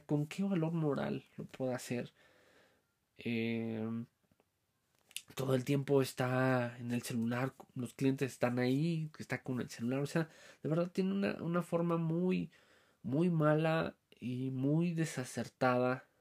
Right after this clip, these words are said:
de lo que es la atención a, a un cliente. O sea, el, eh, la atención al cliente no está en darle el tapete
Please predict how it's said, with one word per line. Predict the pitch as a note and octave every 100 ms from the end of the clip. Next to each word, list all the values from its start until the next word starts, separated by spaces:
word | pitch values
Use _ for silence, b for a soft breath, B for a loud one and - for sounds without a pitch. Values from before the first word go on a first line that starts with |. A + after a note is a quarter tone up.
| _ -
de | A#2+
lo | A#2+ -
que | -
es | B2 - -
la | B2+
atención | - A2 A#2 B2 B2
a, | B2 A2+ G#2 - B B
a | A#2+
un | A#2+
cliente. | - B2+ A#2+ - - b b b b b b
O | -
sea, | C3+
el, | B2+ - -
eh, | G2+ B2+ - - - G1+ G1+ -
la | -
atención | C3+ C3+ C#3+ D3+
al | D3
cliente | D3+ D3 D3+
no | C#3 C#3
está | C3+ -
en | B2
darle | C3 B2+ B2+
el | B2
tapete | - G#2 A#2+ A#2 -